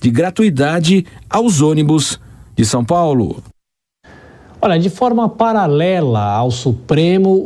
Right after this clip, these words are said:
Speaker 2: o governo federal pretende corrigir o F G T S com o índice da poupança.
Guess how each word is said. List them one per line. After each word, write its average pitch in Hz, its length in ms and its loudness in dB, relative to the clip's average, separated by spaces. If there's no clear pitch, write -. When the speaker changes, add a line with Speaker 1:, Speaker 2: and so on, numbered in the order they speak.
Speaker 2:
o 196 80 2
governo 196 600 0
federal 151 560 0
pretende 156 420 0
corrigir 147 800 0
o 127 220 0
F 214 300 -2
G 160 160 2
T - 160 -6
S 139 420 0
com 160 260 2
o 160 80 4
índice 220 280 0
da 185 160 0
poupança. 170 960 0